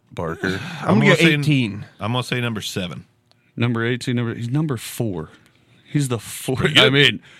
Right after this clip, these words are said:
Speaker 1: that's Hall of Famer al-,
Speaker 2: Okay.
Speaker 1: already. It goes Bruce Smith, Reggie White, Kevin Greene, Julius Peppers. And then you get into the Strahans, Jason Taylor, DeMarcus Wares. I mean, the, uh, Jared Allens. I mean,
Speaker 2: A part,
Speaker 1: g-
Speaker 2: part of this is, is
Speaker 1: Longevity.
Speaker 2: longevity.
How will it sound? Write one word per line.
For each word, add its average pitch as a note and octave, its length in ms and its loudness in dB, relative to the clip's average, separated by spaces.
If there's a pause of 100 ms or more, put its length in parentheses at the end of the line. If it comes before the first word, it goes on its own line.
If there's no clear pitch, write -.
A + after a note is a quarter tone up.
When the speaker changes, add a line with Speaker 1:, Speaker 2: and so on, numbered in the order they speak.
(120)
Speaker 1:
that's E3 220 6
Hall D3+ 180 6
of B2 80 0
Famer A2+ 320 2
al-, G2+ 300 0 (120)
Speaker 2:
Okay. F3 280 2
Speaker 1:
already. G#2+ 320 0 (240)
It D3+ 100 6
goes D3+ 240 4
Bruce D3 340 2
Smith, B2 560 0
Reggie B2 340 2
White, G2+ 360 0
Kevin F#2+ 340 -2
Greene, F2+ 420 -4 (460)
Julius F#2+ 540 -2
Peppers. - 640 -10 (640)
And A2+ 100 0
then A#2+ 140 2
you A2 80 2
get A2 140 2
into G2+ 240 0
the F#2 60 -4
Strahans, G#2 640 -2
Jason G2+ 320 -4
Taylor, G2 300 -2
DeMarcus F#2+ 520 -4
Wares. F#2+ 320 -2
I G2 60 -2
mean, G#2+ 180 0
the, G2+ 240 -4
uh, G2 40 -4
Jared G2+ 360 0
Allens. G2 380 2
I G2+ 80 0
mean, G#2 500 -4 (100)
Speaker 2:
A D#3+ 40 -4
part, G#3+ 260 4
Speaker 1:
g- - 40 -14
Speaker 2:
part A#3 200 2
of F3 100 2
this D#3 220 2
is, D3 260 2 (120)
is E3+ 100 6
Speaker 1:
Longevity. F#3 360 6
Speaker 2:
longevity. E3 640 6